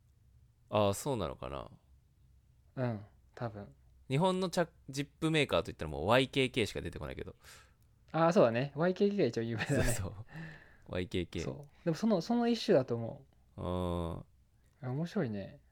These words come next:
Speaker 1: 面白い。
Speaker 2: 結構出るね。結構あるんだね。
Speaker 1: 結構あると思うよ。
Speaker 2: マンションとかは？
Speaker 1: あ、マンションはだから本当は、あれなんでしょ、大豪邸なんでしょ？
Speaker 2: うん。
Speaker 1: もう向こうのマンションって言ったら。
Speaker 2: そうそうそうそう。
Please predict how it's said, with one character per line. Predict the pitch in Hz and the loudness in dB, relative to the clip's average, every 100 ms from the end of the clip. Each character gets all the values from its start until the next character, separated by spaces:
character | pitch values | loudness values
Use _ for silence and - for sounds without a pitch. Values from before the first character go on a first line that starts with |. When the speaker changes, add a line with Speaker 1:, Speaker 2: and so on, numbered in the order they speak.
| _ | _
Speaker 1:
面 | 92 92 | -6 -6
白 | 95 87 | -4 -4
い。 | 82 | -2
Speaker 2:
結 | 269 | -2
構 | - 139 | 2 4
出 | 139 | 4
る | 123 | 2
ね。 | 104 113 | -4 0
結 | 262 285 _ | 0 0 _
構 | - 143 | 0 2
あ | 131 | 2
る | |
ん | |
だ | 120 | 2
ね。 | 175 | 0
Speaker 1:
結 | 104 - | -2 -6
構 | 123 98 | 4 6
あ | 92 | 6
る | 82 | 2
と | 76 | -6
思 | 69 | -8
う | 64 | -8
よ。 | - 147 _ _ 92 _ _ 104 | -10 -12 _ _ _ _ _ -8
Speaker 2:
マ | 151 226 | 0 2
ン | 226 | 2
シ | - | 0
ョ | 104 | -6
ン | 104 | -10
と | 104 | -12
か | 104 | -12
は？ | 143 _ _ _ - _ _ - | -14 _ _ _ -20 _ _ -2
Speaker 1:
あ、 | 117 | 2
マ | 139 240 | 4 2
ン | 226 | 0
シ | 190 | -2
ョ | 131 | -2
ン | 104 | 0
は | 95 | 2
だ | 104 | 2
か | 92 | 4
ら | 90 | 2
本 | 85 156 160 | 2 -4 0
当 | 160 | 4
は、 | 160 151 95 - - _ _ | 6 6 4 0 -12 _ _
あ | |
れ | 120 | -2
な | 135 | 0
ん | |
で | |
し | 92 | -4
ょ、 | 78 | 6
大 | 147 170 | 10 10
豪 | 165 170 | 10 4
邸 | 139 101 | 6 4
な | |
ん | 80 | 4
で | |
し | 76 | -2
ょ？ | 92 - | -6 -2
Speaker 2:
う | |
ん。 | |
Speaker 1:
も | 90 | 0
う | |
向 | 92 | 0
こ | 95 101 | 4 4
う | |
の | 98 | 6
マ | 101 101 | 4 2
ン | |
シ | 92 | 2
ョ | 80 | -8
ン | |
っ | |
て | 82 | 2
言 | 185 | 4
っ | |
た | 165 | 6
ら。 | |
Speaker 2:
そ | 147 | 4
う | |
そ | 135 | 2
う | |
そ | 123 117 | 0 -4
う | |
そ | |
う。 | - | -4